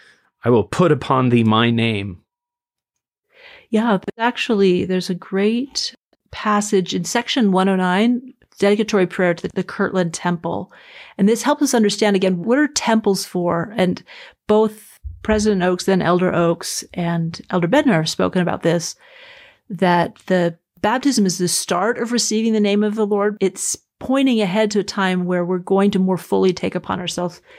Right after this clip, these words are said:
Speaker 2: and that's with a temple. And in section one oh nine, verse twenty-two, part of the praying is that thy servants may go forth from this house armed with thy power, and that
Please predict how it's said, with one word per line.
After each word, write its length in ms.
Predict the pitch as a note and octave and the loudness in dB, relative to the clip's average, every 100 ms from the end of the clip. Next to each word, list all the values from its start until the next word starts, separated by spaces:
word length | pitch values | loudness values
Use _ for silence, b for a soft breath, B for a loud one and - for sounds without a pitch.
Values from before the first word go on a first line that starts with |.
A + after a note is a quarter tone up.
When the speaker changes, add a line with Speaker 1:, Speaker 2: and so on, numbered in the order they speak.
| B B - | B B -2
Speaker 2:
and 120 | F#3 | 2
that's 240 | F#3+ F#3+ | 2 0
with 100 | F#3 F3 | -2 -4
a 40 | |
temple. 540 | F3 - F#3 - E3+ | -4 -2 -2 -2 -4
And 180 | E3+ F3+ | -2 -2
in 120 | F3+ | -2
section 340 | F#3+ A3+ A3 G#3 | -2 -4 0 0
one 140 | F#3+ | 2
oh 60 | F#3 | 2
nine, 260 | F3 F3 | 2 0
verse 160 | F3+ E3+ | 0 -4
twenty-two, 720 | - F3+ F3 - A3 G#3 F3+ b b _ | -4 -6 -4 -4 0 0 0 b b _
part 160 | - G#3 | -4 -2
of 60 | F#3 | -2
the 140 | - - _ - | -4 -14 _ -6
praying 320 | A3+ A3+ G#3 | 0 2 4
is 140 | F#3+ | 2
that 100 | F#3 | 0
thy 100 | F#3 | -2
servants 560 | F3 - A#3 C4 C#4+ - | -4 0 0 2 -2 0
may 100 | A#3+ | -2
go 180 | G#3+ F#3+ | 0 -2
forth 340 | - F#3+ G3 | 0 0 0
from 480 | G3 - G3 A3 B3 b b _ _ | -2 -2 2 2 2 b b _ _
this 400 | F#3+ F#3 A3 C4+ | -6 0 0 0
house 640 | - F3+ E3+ F3+ G3+ - - _ _ _ _ _ | -2 0 0 -2 -4 -8 -12 _ _ _ _ _
armed 380 | F#3+ F#3 G3+ G3+ | 0 2 2 2
with 320 | G3+ F#3 - _ - | 0 -2 -4 _ -4
thy 200 | F3 G#3 | -2 -2
power, 840 | - - C#4 B3 D3+ E3+ A3+ - _ _ _ _ _ _ _ _ _ | -6 -4 -2 0 0 -2 -6 -10 _ _ _ _ _ _ _ _ _
and 320 | G#3 G3+ G#3+ G#3 | 0 2 2 2
that 260 | G3+ - | 0 -2